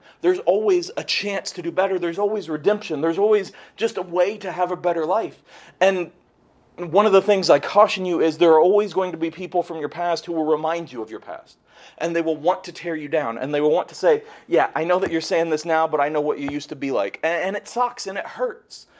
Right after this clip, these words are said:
But that's on them. All you can do is do what you can do. All you can do is live your best. All you can do is accept that you can do better and then do that and learn from your mistakes and learn from the mistakes of others and just stand up like Paul did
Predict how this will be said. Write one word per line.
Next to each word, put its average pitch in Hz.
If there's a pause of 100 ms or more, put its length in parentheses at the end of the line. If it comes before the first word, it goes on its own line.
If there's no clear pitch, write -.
(460)
But 202 (220)
that's 214
on 196
them. 180
All 208
you 220
can 226
do 180
is 160
do 196
what 180
you 180
can 156
do. 214
All 123
you 208
can 202
do 190
is 165
live 170
your 180
best. 143
All 165
you 185
can 202
do 175
is 143
accept - (280)
that 175
you 180
can 170
do 160
better 151
and 180
then 180 (240)
do 240
that -
and 165
learn 220
from 202
your 180
mistakes 143
and 156
learn 185
from 208
the 196
mistakes 185
of 160
others 180 (300)
and 175
just -
stand 214
up 196
like 151
Paul 247
did 143